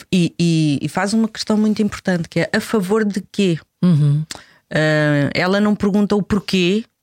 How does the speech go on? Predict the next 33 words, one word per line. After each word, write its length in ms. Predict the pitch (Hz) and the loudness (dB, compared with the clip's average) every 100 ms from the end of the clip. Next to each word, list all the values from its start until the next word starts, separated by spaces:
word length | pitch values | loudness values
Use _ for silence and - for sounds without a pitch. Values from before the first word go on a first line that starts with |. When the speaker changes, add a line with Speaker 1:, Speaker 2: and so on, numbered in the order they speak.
| _ _ | _ _
Speaker 1:
nem, 640 | 156 170 165 165 160 160 - | 0 2 2 2 2 2 2
nem, 600 | 165 165 156 156 147 143 | 2 2 2 2 2 2
nem 220 | 147 160 | 2 2
um 160 | 160 156 | 2 0
como, 460 | - 160 156 160 | 0 0 0 0
portanto, 380 | 165 - - 135 | -4 -6 -4 -2
ela 160 | 143 165 | 0 0
não 100 | 170 | 0
vai 160 | 160 | 0
nem 160 | 151 170 | 0 -2
às 180 | 160 160 | -2 -4
causas, 440 | - 165 151 156 | -2 -2 0 0
nem 100 | 151 | 0
ao 80 | 143 | 0
processo. 680 | 139 - - 135 - - 170 _ - - - - - | -2 -6 -2 -4 -4 -10 -12 _ -20 -20 -20 -12 -4
Ela 480 | 180 190 196 208 - - | 0 2 2 0 -2 -4
pergunta 440 | 185 180 202 196 - | 0 2 2 0 -2
a 60 | 214 | -2
favor 380 | - 180 208 196 | -2 0 -2 -2
de 80 | - | -4
quê? 280 | 196 175 165 _ | -2 0 -2 _
Ela 200 | 170 190 | -4 -2
fala, 580 | - - 208 208 214 214 _ - | -4 -4 -2 0 0 -2 _ -8
ela 240 | - 190 | -2 -2
quer, 360 | 196 - 240 214 - | -2 -2 -2 -2 -8
está 400 | - - 214 233 | -16 -8 -4 -4
a 60 | |
questionar 480 | 233 - 202 202 208 | -4 -4 -2 -2 -2
sobre 300 | - 220 202 | -4 -2 0
a 40 | |
finalidade, 800 | 196 - 254 247 240 202 180 165 - _ _ - | -2 0 2 2 2 0 -2 -2 -8 _ _ -16
a 40 | |
finalidade 760 | - 254 247 226 208 202 208 | -6 0 2 2 2 0 -2